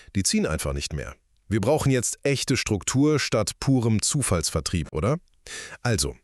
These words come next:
erstens, kommen wir zum Farming, quasi dem Schatz im eigenen Haus. Wisst ihr, eure treuesten Käufer bringen gut achtzig Prozent eures kurzfristigen Erfolgs. Die kennen euch, vertrauen eurer Marke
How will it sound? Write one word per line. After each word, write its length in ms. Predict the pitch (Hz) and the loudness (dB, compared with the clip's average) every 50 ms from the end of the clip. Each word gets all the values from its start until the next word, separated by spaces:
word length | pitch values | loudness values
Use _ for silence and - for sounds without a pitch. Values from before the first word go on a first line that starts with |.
| _ - - | _ -4 -2
erstens, 480 | 120 117 110 - - - - - - - - - - - - - - _ | 0 2 2 0 0 -2 -4 -4 -6 -8 -8 -14 -16 -16 -16 -18 -10 _
kommen 300 | - 143 160 165 156 127 | 0 2 4 4 4 4
wir 100 | 131 123 | 4 2
zum 340 | - - - 107 104 107 - | 2 2 2 2 2 2 0
Farming, 680 | - - - - 120 110 92 80 76 69 64 60 50 - - _ _ | -2 -4 -2 0 2 2 2 2 0 -2 -4 -6 -10 -14 -18 _ _
quasi 420 | - - 123 127 139 135 131 131 | -2 0 2 2 2 2 2 2
dem 200 | 113 117 107 98 | 2 2 2 2
Schatz 340 | - - 123 131 - - - | 2 0 0 0 0 -2 -2
im 100 | 123 110 | -2 -2
eigenen 440 | - 82 85 85 85 85 82 - 73 | 0 0 0 0 0 0 0 0 -2
Haus. 340 | 62 - - - - - - _ _ _ - - - - - - | -4 -4 -4 -6 -6 -6 -8 _ _ _ -20 -20 -20 -20 -18 -6
Wisst 280 | - 90 120 - - 127 | -2 -2 -2 0 0 2
ihr, 200 | 127 147 185 214 254 285 - _ _ | 2 2 2 0 -2 -6 -14 _ _
eure 240 | - 113 113 104 110 | -2 0 0 0 0
treuesten 520 | - - - 127 180 185 - - - 123 - | 0 0 2 2 2 2 2 2 0 0 0
Käufer 460 | - 101 113 135 131 - 143 143 143 | 2 2 2 2 2 2 2 2 2
bringen 380 | 110 107 120 151 170 165 151 | 2 2 2 4 4 2 2
gut 260 | 120 127 156 165 - - - _ | 2 2 2 2 0 -4 -6 _
achtzig 480 | 151 175 - - - - 170 135 - | -2 0 0 0 0 0 -2 -2 0
Prozent 420 | - 127 104 - - 127 139 156 - | -2 -2 -2 0 0 0 0 0 0
eures 320 | 107 117 107 110 - - | 0 0 2 2 0 -2
kurzfristigen 720 | - - 131 143 - - - - 123 - - 117 110 113 107 | -2 0 2 2 2 0 0 0 0 0 0 0 0 2 2
Erfolgs. 580 | 107 - - 117 92 67 - - - - - - _ _ _ - - - - - - - - | 0 0 0 0 -2 -2 -2 -4 -4 -4 -6 -8 _ _ _ -20 -20 -20 -20 -20 -12 -4 -4
Die 80 | 95 | -2
kennen 280 | 87 - 117 123 120 110 | 0 2 2 2 4 4
euch, 380 | 98 95 101 101 - - - - _ | 4 2 2 2 0 -2 -4 -8 _
vertrauen 540 | - - 120 104 - - 107 113 117 120 120 | -4 -2 -2 0 0 0 2 2 4 4 4
eurer 280 | 101 104 104 90 95 | 2 2 2 2 2
Marke 440 | 92 92 101 120 123 - - 123 113 | 2 2 2 2 0 0 0 0 0